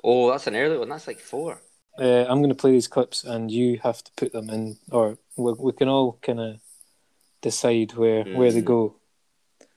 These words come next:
Speaker 2: Um, obviously, there's no, there's no bad ones, which is why there's no bad, um, yeah,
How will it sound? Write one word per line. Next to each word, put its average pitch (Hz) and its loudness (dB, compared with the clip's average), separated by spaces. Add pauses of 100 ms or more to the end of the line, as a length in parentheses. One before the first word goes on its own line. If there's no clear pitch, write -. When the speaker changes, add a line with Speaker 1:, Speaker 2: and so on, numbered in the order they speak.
(180)
Speaker 2:
Um, 107 -8 (200)
obviously, 127 -2
there's 139 0
no, 143 -6
there's 131 -4
no 139 -2
bad 110 2
ones, 104 -14
which - -12
is 107 -10
why 107 -8
there's 101 -12
no 107 -16 (1300)
bad, 104 -4
um, 101 -14 (640)
yeah, 107 -8